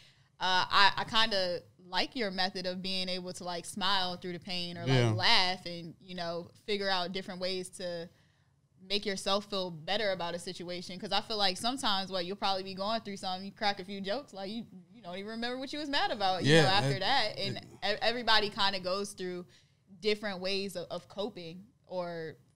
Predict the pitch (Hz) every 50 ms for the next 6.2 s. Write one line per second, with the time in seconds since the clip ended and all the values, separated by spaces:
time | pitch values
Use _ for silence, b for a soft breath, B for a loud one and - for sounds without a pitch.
0 | _ _ - 202 190 190 190 185 185 180 185 185 180 165 175 175 170 160 - _
1 | - - - 185 190 185 185 180 170 170 160 175 175 175 180 180 180 180 - 175
2 | 175 170 160 - - 170 175 175 170 180 - 185 165 - - 180 175 - - 175
3 | 180 185 165 160 170 170 180 175 175 165 165 170 175 170 165 175 175 170 - 160
4 | 165 165 175 170 170 - 185 175 180 170 160 170 180 - 180 180 170 - 165 170
5 | 170 147 165 175 180 175 190 165 170 - 175 180 - 180 165 - - 170 175 165
6 | 160 160 170